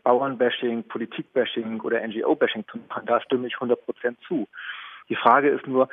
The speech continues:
wo kriegen wir eine vernünftige Basis für so eine Diskussion hin? Und letztlich haben wir let-, eine Situation, die über zwanzig, dreißig, vierzig Jahre mit den Direktzahlungen der Europäischen Union,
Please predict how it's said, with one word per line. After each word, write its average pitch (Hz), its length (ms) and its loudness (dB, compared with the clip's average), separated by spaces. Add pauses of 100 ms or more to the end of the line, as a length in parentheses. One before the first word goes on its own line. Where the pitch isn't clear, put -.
(240)
wo 131 120 6
kriegen 135 220 2
wir 135 80 4
eine 127 100 2
vernünftige 127 460 0
Basis 117 420 4
für 117 120 -4
so 110 40 -2
eine 113 140 0
Diskussion 113 560 -2
hin? 127 320 -2 (360)
Und 107 140 -4
letztlich 135 380 6
haben 131 160 4
wir 120 160 6
let-, 120 320 0
eine 113 180 -2
Situation, 123 560 2
die 123 120 -2
über 120 200 0
zwanzig, 135 340 0
dreißig, - 440 -2
vierzig - 320 0
Jahre 117 340 6
mit 107 120 -16
den 107 100 -6
Direktzahlungen 110 680 -2
der 110 280 0
Europäischen 113 480 0
Union, 107 440 0